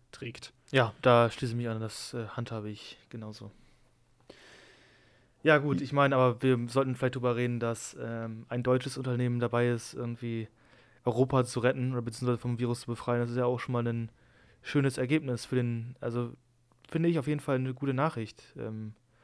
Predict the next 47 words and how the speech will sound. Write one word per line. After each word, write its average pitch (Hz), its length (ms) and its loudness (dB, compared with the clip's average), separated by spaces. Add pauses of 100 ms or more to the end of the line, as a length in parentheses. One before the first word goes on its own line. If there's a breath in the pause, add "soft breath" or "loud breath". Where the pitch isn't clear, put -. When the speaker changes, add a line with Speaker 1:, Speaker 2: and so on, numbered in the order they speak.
(320 soft breath)
Speaker 2:
weil 113 80 -2
man 120 100 4
sonst 123 240 0
immer 123 240 0
hört, 120 260 0
die 120 60 -6
deutsche 120 400 -4
Wirtschaft 123 380 -4
ist 123 120 -14
irgendwie 120 200 -8
so 117 240 -6 (460 loud breath)
innovationslos 131 1600 -2
und 127 140 -8
nicht 127 260 -8
wirklich, 123 340 -12
äh, 120 320 -6
wie 127 60 -20
gesagt, 120 280 -6
nicht - 280 -10
wirklich 123 200 -8
innovativ. 131 680 -6
Und 127 80 -8
dann 120 220 -4 (640 soft breath)
hat - 180 -10
man, 131 460 2
ähm, 127 560 -2 (480)
wieder 139 180 0
ein 147 120 -2
Ergebnis 151 420 2
dafür, 147 260 -2
dass 131 500 -2 (380)
die 131 160 -6
Wissenschaft 139 460 -2
in 131 60 -6
Deutschland 127 240 -2
doch, 127 320 -2
ähm, 123 280 0
gute 135 240 -4
Fortschritte 123 540 -2
machen 120 320 -4
kann, 117 380 -6
indem 117 200 -6
man 123 80 2
Speaker 1:
Ja. 127 100 6
Speaker 2:
jetzt 127 100 -6
hier 123 120 -2
bei, 117 240 2